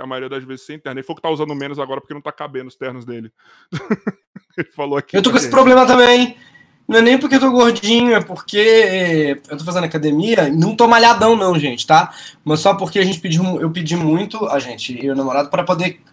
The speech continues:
Speaker 2: aumentar um pouquinho o ombro. E aí não tá fechando aqui. Eu nem cresci, imagina.
Speaker 1: É melhor
Speaker 2: Esse
Speaker 1: do que
Speaker 2: problema
Speaker 1: ficar,
Speaker 2: também,
Speaker 1: não precisa
Speaker 2: só os
Speaker 1: nem
Speaker 2: que
Speaker 1: usar
Speaker 2: já eram mais
Speaker 1: ombreira.
Speaker 2: folgadinhos.
Speaker 1: Precisa nem usar ombreira, pô. <laughs> Já tá usando ombro natural já. Mas, ô Bruno,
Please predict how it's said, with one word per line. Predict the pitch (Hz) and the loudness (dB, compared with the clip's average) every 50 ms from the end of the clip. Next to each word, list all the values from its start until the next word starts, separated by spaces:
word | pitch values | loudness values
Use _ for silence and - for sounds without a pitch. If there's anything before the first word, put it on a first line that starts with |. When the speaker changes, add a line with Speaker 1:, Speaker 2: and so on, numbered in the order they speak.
| - - 147 | -6 -2 0
Speaker 2:
aumentar | 160 170 180 180 180 | 0 2 2 2 2
um | 170 | 2
pouquinho | 180 185 180 - 214 208 | 0 -2 -4 -2 2 4
o | 202 | 6
ombro. | 196 196 196 180 156 135 - - _ _ - - _ _ | 6 6 4 4 0 -4 -6 -8 _ _ -20 -20 _ _
E | - 180 190 | 0 2 4
aí | 190 208 | 4 4
não | 220 220 | 4 4
tá | 220 208 208 | 2 2 2
fechando | 214 208 - - 214 214 | 2 0 2 2 2 2
aqui. | 247 240 233 - - 226 214 220 214 214 - | 0 -2 -4 -6 -6 -2 -2 -2 -2 -4 -4
Eu | - 135 | -2 0
nem | 143 160 180 - - | 2 2 2 2 4
cresci, | - 466 427 - - - 170 170 175 160 - | 4 4 4 4 2 0 -2 -2 -2 -4 -8
imagina. | 147 131 135 143 139 180 233 226 151 - - _ _ - - - - - - - - - _ - - - - - - _ _ _ | -6 -4 -4 -4 -4 -4 -6 -6 -8 -10 -12 _ _ -16 -14 -14 -14 -12 -14 -14 -14 -16 _ -20 -18 -18 -18 -20 -20 _ _ _
Speaker 1:
É | - 135 | -8 -4
melhor | 127 123 | -2 -2
Speaker 2:
Esse | 127 135 | 0 0
Speaker 1:
do | |
que | 156 | 0
Speaker 2:
problema | 185 180 175 180 175 170 | 0 0 0 2 2 2
Speaker 1:
ficar, | 156 185 | 2 0
Speaker 2:
também, | 185 175 165 156 | 0 0 0 0
Speaker 1:
não | 156 156 | 0 0
precisa | 156 - 202 | 0 2 2
Speaker 2:
só | 208 | 2
os | - 160 | 2 0
Speaker 1:
nem | 175 | -2
Speaker 2:
que | 240 | 0
Speaker 1:
usar | 220 233 | 2 4
Speaker 2:
já | 220 214 | 6 6
eram | 214 214 214 | 6 6 4
mais | 208 202 190 170 | 4 2 2 0
Speaker 1:
ombreira. | - | -2
Speaker 2:
folgadinhos. | 202 196 196 202 196 175 165 165 165 165 156 160 - - - _ _ _ _ _ _ - | -4 -2 0 -2 -2 -2 -2 -4 -4 -4 -4 -8 -12 -18 -20 _ _ _ _ _ _ -14
Speaker 1:
Precisa | 156 127 147 156 170 170 | -14 -12 -8 -6 -6 -6
nem | 165 170 | -4 -6
usar | 190 185 185 190 | -6 -4 -4 -2
ombreira, | 196 208 214 190 190 185 180 170 165 | -2 -4 -4 -4 -4 -4 -4 -6 -8
pô. | - - 117 107 104 _ _ _ _ _ _ _ _ _ _ | -10 -12 -16 -16 -18 _ _ _ _ _ _ _ _ _ _
<laughs> | - - - - 196 - - 214 202 - - - - _ 220 - _ - - _ _ 226 - _ - - - _ - - _ - | -18 -16 -10 -8 -8 -6 -4 -4 -4 -4 -6 -8 -8 _ -20 -18 _ -14 -14 _ _ -20 -20 _ -20 -20 -20 _ -20 -20 _ -2
Já | - 143 | -2 -2
tá | - - _ - | -2 -2 _ 0
usando | 170 156 151 156 160 180 | 0 2 2 0 0 0
ombro | 175 165 175 175 | -2 -2 -2 -2
natural | 170 170 170 170 - 190 190 180 175 170 175 175 | -2 -2 -4 -4 -4 -2 0 2 2 2 2 0
já. | 170 156 139 143 - - - - - - - - _ - | 0 -2 -2 -2 -4 -8 -16 -20 -20 -20 -20 -20 _ -10
Mas, | 208 226 262 269 254 | -6 -4 -4 -2 -2
ô | 294 294 | -4 -6
Bruno, | 277 320 330 330 294 226 165 131 113 117 120 | -4 -2 0 0 0 0 -2 -4 -8 -10 -14